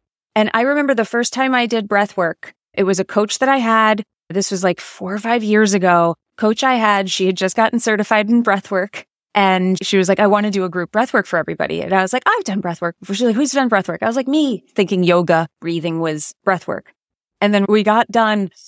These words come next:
and I'm, like, dry heaving, shaking. Like, I had to release an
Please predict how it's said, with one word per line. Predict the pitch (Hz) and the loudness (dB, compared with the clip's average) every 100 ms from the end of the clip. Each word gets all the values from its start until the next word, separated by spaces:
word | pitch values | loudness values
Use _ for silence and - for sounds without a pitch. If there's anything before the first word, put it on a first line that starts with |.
| - - | -8 -4
and | 202 - | -2 0
I'm, | 202 208 | -2 0
like, | 208 190 - _ _ _ _ _ _ _ _ | 0 -2 -6 _ _ _ _ _ _ _ _
dry | - 214 190 214 | -2 2 4 2
heaving, | 240 220 214 196 190 185 180 175 _ | 0 0 0 0 0 0 -2 -4 _
shaking. | - - - 226 233 226 226 208 196 196 190 - - | -8 -4 0 0 0 0 0 2 2 2 0 -4 -8
Like, | 202 | -2
I | 208 | 0
had | 226 247 | 2 2
to | 247 | 2
release | 226 214 226 | 2 0 -2
an | - | -2